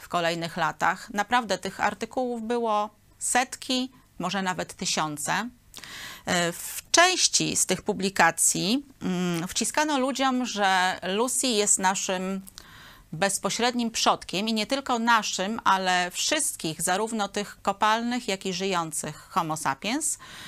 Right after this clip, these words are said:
W innych, e, artykułach, e, bardziej ostrożnie się wyrażano, że jest naszym bliższym lub dalszym, e, kuzynem. E, najdalej chyba odleciał pod tym względem,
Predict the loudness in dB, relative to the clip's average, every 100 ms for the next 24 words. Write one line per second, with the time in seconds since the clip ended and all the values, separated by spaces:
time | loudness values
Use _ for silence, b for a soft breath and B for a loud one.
0 | B B -4 0 2 2 0 -2 -2 0
1 | 0 0 -2 -6 -2 2 4 4 2 -4
2 | -4 2 2 2 -2 -2 2 2 2 -2
3 | -2 -2 -2 0 0 0 0 -2 -2 -2
4 | -2 -2 -2 -2 -6 -6 -10 B B -4
5 | 0 0 0 0 -2 -4 2 2 2 -2
6 | -4 -4 -4 -4 -4 -4 -6 -8 -6 -4
7 | -4 -6 -10 -14 -20 -16 B B B B
8 | -4 -2 -2 -2 -4 -6 -8 -6 -2 0
9 | 0 -2 -6 0 4 4 2 -2 -2 0
10 | 2 4 2 0 0 2 0 2 0 0
11 | -4 -6 -6 -2 0 0 -2 -2 -6